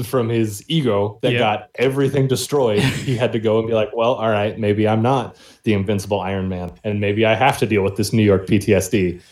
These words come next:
Speaker 1: Maybe, <laughs> like,
Speaker 2: <laughs>
Speaker 1: but
Speaker 2: Do you ever think about that, though? Like, the, the,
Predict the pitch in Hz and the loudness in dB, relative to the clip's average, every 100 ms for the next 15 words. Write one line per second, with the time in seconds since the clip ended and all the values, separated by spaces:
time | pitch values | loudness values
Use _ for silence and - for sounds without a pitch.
0 | _ 110 107 113 90 180 - 165 165 - | _ -2 2 2 2 0 4 2 2 0
1 | 240 - 208 - 214 - - - 175 151 | 0 2 0 -4 -8 -10 -14 -14 -14 -4
2 | 160 147 - _ _ _ - 330 403 - | -2 -2 -4 _ _ _ -2 0 0 0
3 | 254 254 262 - 254 - 247 240 233 190 | 0 2 0 2 -2 0 0 2 2 2
4 | 180 - - _ _ _ _ - 151 165 | 0 -8 -20 _ _ _ _ -6 -2 -2
5 | 170 175 156 156 | -6 -4 -2 -2